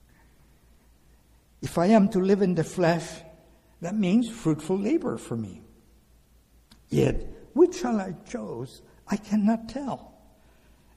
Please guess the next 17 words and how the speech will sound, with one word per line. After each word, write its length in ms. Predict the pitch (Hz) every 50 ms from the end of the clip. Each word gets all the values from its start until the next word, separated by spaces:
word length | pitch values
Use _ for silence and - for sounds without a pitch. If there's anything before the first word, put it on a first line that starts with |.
| _ -
I 100 | 170 185
am 180 | 196 196 202 175
hard-pressed 800 | - - - 294 330 330 330 - - - 302 - - - - -
between 400 | 160 147 - - 135 131 123 120
the 80 | 120
two. 260 | 117 - - - 110 - - - - - - _ _ _ _ _ _ _ _ _ _ _ -
My 120 | - 175 180
desire 640 | 226 190 165 - 247 233 277 320 330 339 349 320 - - - -
is 220 | 349 359 349 - -
to 120 | - 185 151
depart 640 | 123 127 - - - 175 160 139 139 135 - -
and 140 | 139 117 143
be 220 | 139 190 202 208 196
with 240 | 156 139 135 -
Christ, 440 | - - 185 175 165 175 147 - -
because 340 | - - - - 165 - -
this 160 | - 220 -